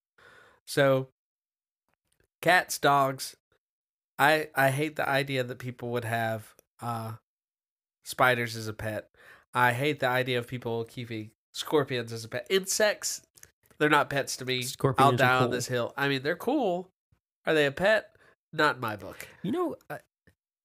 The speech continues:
Speaker 2: I, my entire life, never saw a wild scorpion,
Speaker 1: Uh-huh.
Speaker 2: and I wanted to. I've always wanted to see one. It's one of those things.
Speaker 1: Yeah.
Speaker 2: And then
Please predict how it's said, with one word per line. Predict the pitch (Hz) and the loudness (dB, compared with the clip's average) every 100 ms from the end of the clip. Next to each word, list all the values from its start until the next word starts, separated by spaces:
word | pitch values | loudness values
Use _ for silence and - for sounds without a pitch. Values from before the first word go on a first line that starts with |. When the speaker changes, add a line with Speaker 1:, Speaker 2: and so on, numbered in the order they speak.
| _ _ - | _ _ -2
Speaker 2:
I, | 151 185 190 185 160 | 0 2 0 -2 -2
my | 143 | 0
entire | 135 151 165 | 0 2 2
life, | 139 127 123 - - | 2 2 2 -2 -2
never | 127 131 | 0 0
saw | - 131 | 0 0
a | |
wild | 120 117 127 123 | 2 2 2 -2
scorpion, | - 123 127 131 147 147 - - | -2 -2 -2 -4 -4 -8 -10 -10
Speaker 1:
Uh-huh. | 117 | -6
Speaker 2:
and | 120 | 0
I | 127 | 2
wanted | 123 135 123 | 4 2 0
to. | 127 127 | -2 -2
I've | 135 | 0
always | 175 143 | 2 2
wanted | 147 | 0
to | 143 | 0
see | - 196 | -2 -2
one. | 113 113 120 | -2 -6 -8
It's | 135 139 | -10 -4
one | 143 | 0
of | |
those | 143 127 | 0 0
things. | 139 120 117 110 - | 0 0 -2 -6 -8
Speaker 1:
Yeah. | 139 104 - _ | -8 -8 -14 _
Speaker 2:
And | - 127 | -2 0
then | 123 131 131 127 | 2 2 0 -2